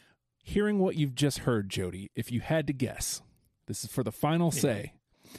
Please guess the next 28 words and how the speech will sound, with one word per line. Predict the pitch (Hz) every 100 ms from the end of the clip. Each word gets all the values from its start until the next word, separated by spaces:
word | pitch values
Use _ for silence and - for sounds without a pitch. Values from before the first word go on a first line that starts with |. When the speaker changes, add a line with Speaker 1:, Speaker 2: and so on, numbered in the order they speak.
| - _ _ _
Speaker 1:
how | - - 156 175
Speaker 2:
Oh, |
Speaker 1:
many | 175 170
Speaker 2:
dear. | 175 170 -
Speaker 1:
unanimous | 131 135 139 139 135
decisions | - 127 123 110 113 -
do | 120
you |
think | - 110
we'll | 98
make? | - 73 - - _ _ _ _ _ _ _ _ _ _ _ _ _ _ _ _ _ _ _ _ _ _ _ _ _ -
Speaker 2:
Ugh. | 135 131 101 85 80 - - _ _ _ _ _ _ _ _ _ _ _ _ _ _ _ _ _ _ -
Speaker 1:
Kind | - 156 185
of |
a | 175
deep | 131 - 156 160 -
discography, | 143 - 131 123 117 107 -
and | 170 185
we | 143
didn't | 135 127 120 -
include | 127 - 151 127
everything. | 107 90 - 113
We've | 113
got | 123 117
ninety-two | 131 147 143 - 143
songs | - 131 123
here, | - 123 117
Speaker 2:
Yeah. | 110